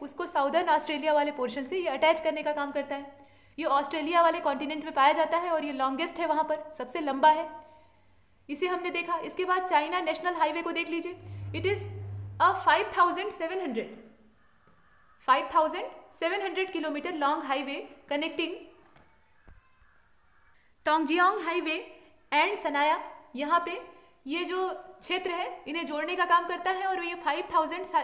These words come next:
seven hundred kilometer total लंबा है। ये चाइना के national highway की बात की जा रही है। कुछ जो बड़े-बड़े national highway हैं, वो इसमें शामिल हैं। इसके अलावा Pan है, American Highway, इसको भी देख लीजिए। This is one of the most extensive project of अ, projects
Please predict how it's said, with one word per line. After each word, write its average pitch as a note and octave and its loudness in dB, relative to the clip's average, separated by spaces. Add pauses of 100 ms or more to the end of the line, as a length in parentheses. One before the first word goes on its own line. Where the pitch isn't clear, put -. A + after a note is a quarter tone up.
(120)
seven D#4+ -4
hundred D#4 -6
kilometer C4+ -6
total C4+ -4
लंबा B3+ -2
है। D4+ -4 (280)
ये C#4 -8
चाइना D4 0
के E4+ -4
national D4 -2
highway C#4+ -2
की D4 -8
बात C4 0
की C#4+ -4
जा D4 0
रही C#4+ -4
है। C#4 -10 (720)
कुछ F#4+ -4
जो G4 0
बड़े-बड़े F#4 2
national E4+ 0
highway D#4 2
हैं, F#4+ -6
वो D#4+ -2
इसमें E4 -4
शामिल C#4 -4
हैं। - -14
इसके D4+ -8
अलावा E4+ 2
Pan E4+ -2
है, F#4+ -4
American D4 -4
Highway, E4 -2 (260)
इसको D#4 -4
भी E4 0
देख E4 0
लीजिए। E4 -4 (360)
This E4 -4
is F4+ -2
one F4+ 2
of G4 4
the F#4+ -2
most D#4 -6
extensive D4 -6
project C4+ -6 (120)
of C#4+ 2 (400)
अ, A#3+ -10
projects D#4 -6